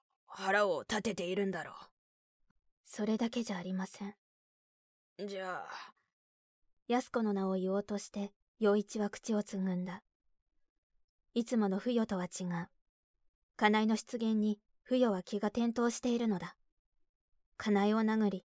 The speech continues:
Speaker 2: かや子を殴ったその不与の心の渦に巻き込まれまいと用心しながら、
Speaker 1: 「怒るのは、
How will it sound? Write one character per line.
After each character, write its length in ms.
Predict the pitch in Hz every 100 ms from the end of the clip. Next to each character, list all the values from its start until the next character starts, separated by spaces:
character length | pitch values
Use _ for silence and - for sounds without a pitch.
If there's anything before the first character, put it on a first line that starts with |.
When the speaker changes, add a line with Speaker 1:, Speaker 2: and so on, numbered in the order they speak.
| _
Speaker 2:
か 120 | - 240
や 140 | 247
子 120 | 233
を 60 | 202
殴 260 | 190 220
っ 20 | 233
た 160 | 196
そ 140 | 190 214
の 120 | 226
不 120 | 262
与 140 | 240
の 100 | 208
心 340 | 185 190 208 214
の 120 | 220
渦 240 | 233 208
に 180 | 180 180 _ _
巻 240 | 208 -
き 20 | -
込 60 |
ま 140 | 254 262
れ 100 | 254
ま 140 | 254
い 80 | 240
と 100 | 185
用 220 | 208 233
心 180 | 226 196
し 160 | -
な 140 | 202 208
が 100 | 185
ら、 200 | 170 - _ _ _ _ _ _ _ -
Speaker 1:
「怒 340 | 190 - 214
る 80 | 202
の 140 | 190 170
は、 180 | 156